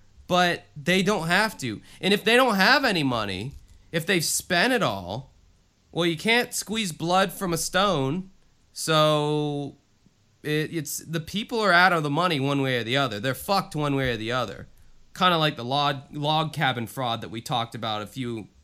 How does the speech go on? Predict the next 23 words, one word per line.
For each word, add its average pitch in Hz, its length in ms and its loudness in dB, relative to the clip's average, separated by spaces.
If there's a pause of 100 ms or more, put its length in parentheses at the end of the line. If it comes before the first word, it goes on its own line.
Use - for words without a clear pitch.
(140)
episodes 117 420 -8
previously, 131 500 -6
where 113 140 -8
people 135 260 -6
invest 120 320 -6
a - 20 -8
lot 120 160 -4
of 113 60 -6
money 120 320 -4 (260)
in 117 60 -8
these 113 180 -4
log 185 240 2
cabins 143 340 2
that 127 60 -8
never 147 160 0
materialized. 127 920 0 (440)
And 143 140 2
even 185 180 2
though 175 120 2
the 160 60 0
guy 170 200 4
was 156 140 0
arrested, 156 640 0